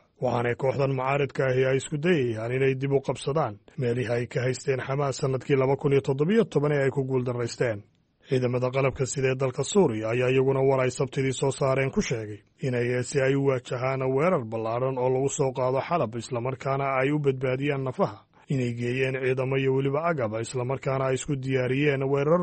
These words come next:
rogaal celisa. Warka ayaa lagu qiray in mucaaridku ay galeen qaybo waaweyn oo ka mida magaalada, balse waxa ay sheegeen in aanay ka samaysanin saldhigyo iyo weliba meelo kantarool ah.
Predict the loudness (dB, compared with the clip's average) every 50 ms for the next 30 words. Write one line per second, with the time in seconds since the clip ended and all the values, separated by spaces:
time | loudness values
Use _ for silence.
0 | 2 2 2 2 0 0 0 0 0 -2 -4 -4 -2 -2 -2 -4 -6 -10 _ _
1 | _ _ _ _ _ -2 0 0 0 0 0 -2 0 0 0 0 0 2 2 2
2 | 2 2 0 0 0 0 0 0 0 0 0 2 2 0 0 0 -2 -2 -2 -4
3 | -2 0 2 2 2 0 -2 -4 -4 -2 0 0 0 0 0 -2 0 0 0 0
4 | 0 -2 -4 -4 -2 -2 0 2 2 4 4 4 4 4 4 2 2 0 -2 -4
5 | -4 -2 -2 0 0 0 2 0 0 2 2 2 2 2 0 -2 -4 -10 _ _
6 | _ -6 -6 -4 -4 -2 -2 -2 0 0 0 -2 -2 -4 -4 -6 -6 -4 -4 -2
7 | -2 0 0 0 0 -2 0 -2 -2 0 -2 -2 0 0 0 0 0 -2 -2 -2
8 | 0 0 0 0 0 -4 -4 -4 -6 -6 -2 0 0 0 2 2 2 2 2 2
9 | 2 2 2 2 2 2 2 0 0 -2 -4 -4 -6 -6 -6 -4 -2 0 2 2
10 | 0 -2